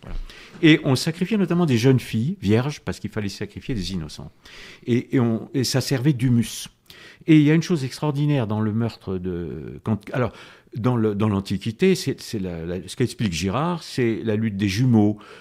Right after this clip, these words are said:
Euh, il y a toujours un double, on a toujours peur du double. Bon, parce qu'il y a un, une rivalité mimétique, il y a une mimésis et un désir qui ne nous appartient pas de ce qu'est l'autre, de ce qu'a l'autre. Euh,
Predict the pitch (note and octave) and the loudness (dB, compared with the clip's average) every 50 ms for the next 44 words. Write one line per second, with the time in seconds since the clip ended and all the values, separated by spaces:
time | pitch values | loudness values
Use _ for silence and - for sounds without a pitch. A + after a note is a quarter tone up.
0 | - _ G2 F#2+ F#2+ F#2+ G2+ A2+ A2+ A2 - - C#3 C3 D3 C#3+ B2 A#2 G2+ F#2+ | -16 _ -6 -4 -4 -2 -2 0 0 -2 0 -2 -2 0 0 0 2 0 2 6
1 | C3+ D#3+ D3 G#2+ F#2+ F2 F2+ G2 F#2+ - G2+ G#2+ G#2 - B2+ C3 - - B2+ A#2 | 6 6 6 6 2 0 0 -2 -2 0 -2 -2 -2 -2 -6 -6 -4 -4 -4 -4
2 | G2 F#2 G2 F#2+ G2 C#3+ D#3 B2 E2 D2+ D2+ - - F#2+ E2+ - D#2 - - G#2+ | -2 -2 -4 2 4 6 6 6 4 0 -6 -6 -6 -6 -6 -6 -10 -8 -6 -4
3 | F#2 E2+ - - _ A2 G2+ G2 F#2+ - G#2+ A2+ A2 G#2+ G2+ G2 G2 - G#2+ F#2 | -4 -4 -6 -8 _ -6 -4 -4 -2 -2 0 0 0 0 -2 -2 -2 -2 0 2
4 | F#2 F#2+ F#2+ G2+ A2 - - - G3 G3 - - _ - - - - - - _ | 4 4 4 4 2 2 0 -4 -6 -6 -6 -20 _ -20 -20 -20 -20 -20 -20 _
5 | - G2 F#2+ G2 G2 G#2 G#2+ A2+ B2+ C3 B2 B2+ B2 A2+ G#2+ B2+ C#3+ D3 C3+ - | -8 -4 -2 -2 0 0 2 2 2 4 4 2 2 2 0 -2 -2 -2 -2 -4
6 | - - - _ G#2+ G2+ F#2+ G#2 G2+ G2 A#2+ C3 C3 A#2 A2 A2 B2 C3+ C#3+ C#3+ | -6 -6 -8 _ -4 -4 -4 -4 -2 2 2 2 2 2 0 -4 -4 -2 -2 0
7 | C#3+ B2+ A2 F2+ - - G#2+ G2+ G2+ G2+ F#2 G2+ G2 - G#2 - - - A#2 G#2+ | 0 0 0 -2 -2 -4 -2 0 0 0 0 -2 -4 -6 -10 -12 -6 -4 -4 -4
8 | G2+ - - A#2 G#2+ F#2 D#2+ E2+ D#2+ - - - A#2+ A2+ A2 G#2+ A2 A2 G2+ - | -4 -4 -4 -4 -4 -4 -6 -8 -10 -10 -8 -4 -2 0 0 0 -2 -4 -6 -8
9 | - F2 D2+ D2+ D#2 - - G#2+ G#2+ D3 G3+ A3 G#3+ - - _ _ _ _ _ | -12 -12 -12 -10 -12 -6 -4 -2 0 0 0 -2 -4 -8 -20 _ _ _ _ _
10 | _ _ _ - _ _ _ _ - D2 D2+ D#2 | _ _ _ -20 _ _ _ _ -16 -14 -14 -14